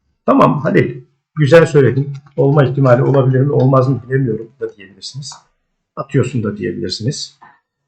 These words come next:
Ee, ama şunu da söyleyeyim, bana inanan çok insan olduğunu da biliyorum. Ee, inanmayan insan da var tabii ki. Sonuçta zaman içinde göreceğiz.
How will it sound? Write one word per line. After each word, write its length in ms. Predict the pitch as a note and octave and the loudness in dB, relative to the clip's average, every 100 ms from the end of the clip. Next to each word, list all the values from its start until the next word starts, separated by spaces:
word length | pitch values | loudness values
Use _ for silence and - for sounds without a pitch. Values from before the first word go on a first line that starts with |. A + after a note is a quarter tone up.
| - | -6
Ee, 540 | A#2 A#2+ A#2+ A2+ A2+ F#2 - - | 0 0 0 -2 -4 -6 -8 2
ama 340 | D3+ D3 - | 4 4 0
şunu 160 | - C#3+ | -2 0
da 80 | B2 | 0
söyleyeyim, 460 | A#2+ A#2 - - - F3 | 0 -2 -2 -6 -16 0
bana 260 | D3 C#3+ | 0 2
inanan 300 | C#3 B2+ B2 | 2 2 0
çok 260 | - B2+ A#2+ | -2 -8 -8
insan 260 | A2 B2+ | -8 -6
olduğunu 320 | G#2 G2+ G#2+ G#2 | -8 -8 -14 -16
da 160 | C3 _ | -20 _
biliyorum. 500 | B2+ A#2 G#2+ G2 - _ _ _ _ - | -6 -2 -2 -2 -10 _ _ _ _ -14
Ee, 400 | - G2+ - - - B2 - _ _ _ _ _ | -10 -10 -10 -12 -14 -16 -18 _ _ _ _ _
inanmayan 440 | - G#2+ G2 F#2+ F2+ | -4 -4 -4 -6 -8
insan 380 | F#2 - A2+ G2 | -10 -12 -12 -10
da 80 | |
var 180 | F#2+ F#2+ | -10 -10
tabii 180 | G2 G2+ | -14 -18
ki. 280 | _ E3 - | _ -16 -14
Sonuçta 420 | - A#2 G2+ - | -8 -8 -6 -4
zaman 240 | C3 A2 G2+ | -2 -2 -2
içinde 280 | G2+ A#2 A#2 | -6 -6 2
göreceğiz. 600 | B2+ B2 - D#3+ - | 4 4 2 -4 -6